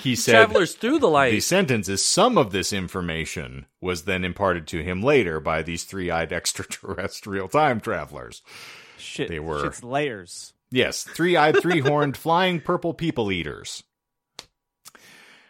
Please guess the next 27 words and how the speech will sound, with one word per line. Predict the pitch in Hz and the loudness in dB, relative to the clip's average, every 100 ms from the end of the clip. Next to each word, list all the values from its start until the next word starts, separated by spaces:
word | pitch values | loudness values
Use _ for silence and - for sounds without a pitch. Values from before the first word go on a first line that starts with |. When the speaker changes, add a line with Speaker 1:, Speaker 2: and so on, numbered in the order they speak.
| _ | _
Speaker 1:
Uh, | 131 117 113 113 - | 0 2 4 2 4
all | 139 220 | 4 6
of | 262 196 | 6 4
these | 226 208 | -2 0
concepts | 214 214 190 135 123 - | 2 2 2 2 2 0
contributed | - 151 156 135 131 131 | -4 -2 -2 0 0 0
to | 131 | 0
his | 120 123 | 0 0
Valis | 104 135 135 107 - | 2 2 4 2 0
trilogy, | - 107 82 78 78 76 95 | -2 -2 -2 -4 -6 -6 -4
which | 98 98 - | -2 -4 -6
fizz | - 135 147 127 | -2 0 0 0
and | 110 113 104 | -2 -2 -4
thrum | - 143 135 117 | -2 0 2 2
with | 104 104 | -2 -2
allusions | 101 104 95 98 92 | -4 -4 -2 -4 -6
to | - 87 | -8 -6
Gnosticism, | 117 160 - 156 160 143 151 147 104 | -2 -2 -2 -4 -4 -4 -4 -4 -4
Greek | 151 147 | -6 -6
philosophy, | - 131 123 120 95 113 113 107 - - | -4 0 0 0 -4 -4 -4 -6 -10 -6
Jungian | 117 180 151 156 143 | -2 0 0 -2 -2
psychology, | - 123 120 117 117 101 113 | -2 -2 2 2 2 -2 -6
and | - 113 143 123 | -6 -6 -8 -4
nineteen | 104 107 - 120 123 | -4 -4 -4 -4 -4
sixties | 110 95 - 85 80 - | -4 -8 -8 -8 -8 -6
acid | 120 127 - 90 | -4 -4 -2 -4
rock. | 85 73 64 - | -2 -4 -6 -14